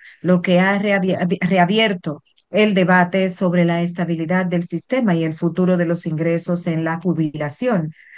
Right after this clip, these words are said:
Aunque el tema no es nuevo, ahora vuelve a cobrar protagonismo por la cercanía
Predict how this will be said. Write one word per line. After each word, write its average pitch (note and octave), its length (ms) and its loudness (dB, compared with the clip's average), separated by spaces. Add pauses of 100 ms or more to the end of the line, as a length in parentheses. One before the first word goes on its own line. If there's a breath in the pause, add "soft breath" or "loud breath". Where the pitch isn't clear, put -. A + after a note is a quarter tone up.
(140 loud breath)
Aunque A#3 400 0
el A3 140 -4
tema C#4+ 280 -2
no C#4 200 0
es C#4+ 240 -4
nuevo, C#4 540 0 (380 loud breath)
ahora F#3+ 420 2
vuelve A3 460 -2
a D#3+ 80 -8
cobrar E3+ 360 -4
protagonismo F#3 920 -2
por F3+ 180 -4
la E3 100 -2
cercanía F#3 840 0